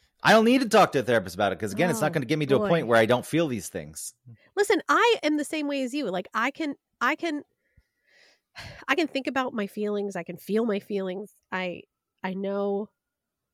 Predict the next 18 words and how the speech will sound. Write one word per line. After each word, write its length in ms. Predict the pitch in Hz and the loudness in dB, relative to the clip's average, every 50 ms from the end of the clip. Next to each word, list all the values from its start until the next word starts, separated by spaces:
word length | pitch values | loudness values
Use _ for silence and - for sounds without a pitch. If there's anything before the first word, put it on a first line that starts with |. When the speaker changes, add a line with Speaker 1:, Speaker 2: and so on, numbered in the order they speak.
| _ _ _ - | _ _ _ -8
Speaker 2:
what's 180 | - 202 - | -6 -6 -4
going 260 | - 220 202 202 196 | -4 -4 -2 -2 -2
on, 200 | 190 190 196 214 | -2 -2 -2 -2
but 120 | 208 208 - _ | -4 -6 -8 _
talking 420 | - - - 247 269 - - 277 247 | -10 -6 -4 -4 -4 -4 -4 -4 -4
it 140 | 233 - - | -4 -6 -8
through 360 | _ - 220 240 262 269 254 | _ -8 -6 -4 -4 -2 -4
with 100 | 208 185 | -4 -6
someone 320 | - - - 208 208 196 202 | -6 -8 -8 -6 -6 -6 -6
else, 240 | - 220 220 208 | -6 -6 -6 -6
especially 420 | - 185 - - 247 - - 254 247 | -8 -10 -10 -10 -12 -10 -8 -8 -8
someone 220 | - - 214 196 196 | -8 -6 -8 -6 -6
who's 160 | 185 190 190 | -8 -8 -10
a 60 | 185 | -12
professional 580 | - - 190 180 - 208 247 - - 180 175 175 | -14 -16 -14 -10 -8 -8 -8 -8 -8 -8 -8 -6
like 200 | 170 170 - - | -8 -8 -8 -8
that, 200 | 170 180 214 - | -8 -8 -8 -8
is 420 | - 214 196 208 214 202 - - | -8 -6 -6 -6 -6 -8 -12 -18